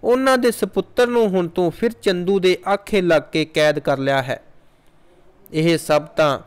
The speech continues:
ਤੇਰੇ ਸਿਰ ਤੇ ਪਾਪ ਲੱਗਾ ਹੈ ਅਤੇ ਤੈਨੂੰ ਬੇਆਰਾਮੀ ਹੋ ਰਹੀ ਹੈ। ਇਹ ਵੀ ਲਿਖਿਆ ਕਿ ਭਾਈ ਜੇਠਾ ਆਪਣੇ ਸਿੱਧੀਆਂ ਦੇ ਬਲ ਕਰਕੇ ਰਾਤ ਨੂੰ ਸ਼ੇਰ ਬਣ ਕੇ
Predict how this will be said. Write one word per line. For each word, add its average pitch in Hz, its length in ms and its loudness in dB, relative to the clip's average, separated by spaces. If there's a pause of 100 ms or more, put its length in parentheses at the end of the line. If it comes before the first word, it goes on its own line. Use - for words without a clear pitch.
(400)
ਤੇਰੇ 165 280 2
ਸਿਰ 165 220 0
ਤੇ 160 240 0
ਪਾਪ 143 400 0
ਲੱਗਾ 160 380 2
ਹੈ 151 180 0 (100)
ਅਤੇ 147 240 -2
ਤੈਨੂੰ 143 600 -4
ਬੇਆਰਾਮੀ 156 680 0
ਹੋ 143 180 -2
ਰਹੀ 131 280 -6
ਹੈ। 127 200 -6 (960)
ਇਹ 175 220 4
ਵੀ 165 120 2
ਲਿਖਿਆ 160 360 0
ਕਿ 156 160 -2
ਭਾਈ 143 360 0
ਜੇਠਾ 156 420 -2
ਆਪਣੇ 143 300 -2
ਸਿੱਧੀਆਂ 180 480 -4
ਦੇ 147 120 0
ਬਲ 131 200 -2
ਕਰਕੇ 135 480 -4
ਰਾਤ 131 320 0
ਨੂੰ 139 160 -4
ਸ਼ੇਰ 151 300 -2
ਬਣ 185 220 0
ਕੇ 151 240 -4